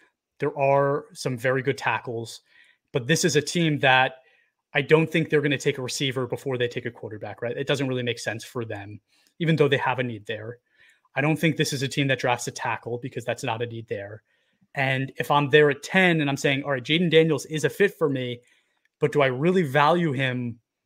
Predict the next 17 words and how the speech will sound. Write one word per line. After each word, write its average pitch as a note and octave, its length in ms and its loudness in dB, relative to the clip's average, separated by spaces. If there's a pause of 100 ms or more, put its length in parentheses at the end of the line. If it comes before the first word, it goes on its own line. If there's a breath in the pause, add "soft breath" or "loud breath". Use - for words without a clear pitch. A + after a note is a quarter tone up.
(240)
that C3 320 4
high F3+ 400 0
that C#3 160 0
I C3 60 4
wanna C#3 180 -2
take C#3 240 -8
him B2 100 -6
at A#2 100 -12
ten?" E3 540 -2 (400 soft breath)
Where C#3 240 2
I C3 100 4
think D#3+ 260 0
that D3 200 4
in D3 160 -2 (400)
another D#3 400 2
draft, C#3+ 640 0
right, C3+ 240 -4